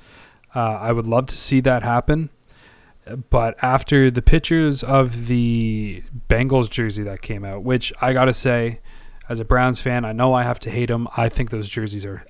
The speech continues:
absolutely sexy. Um, but there is a photo of Burrow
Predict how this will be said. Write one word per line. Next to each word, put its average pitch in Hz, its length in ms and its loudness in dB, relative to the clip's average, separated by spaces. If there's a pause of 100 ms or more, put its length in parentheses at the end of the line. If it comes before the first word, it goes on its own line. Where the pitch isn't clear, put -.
absolutely 113 640 0
sexy. 104 520 -8 (960)
Um, 110 500 -2 (120)
but 127 200 6
there 131 140 6
is 123 120 2
a 117 60 -2
photo 151 460 6
of 117 240 2
Burrow 113 560 4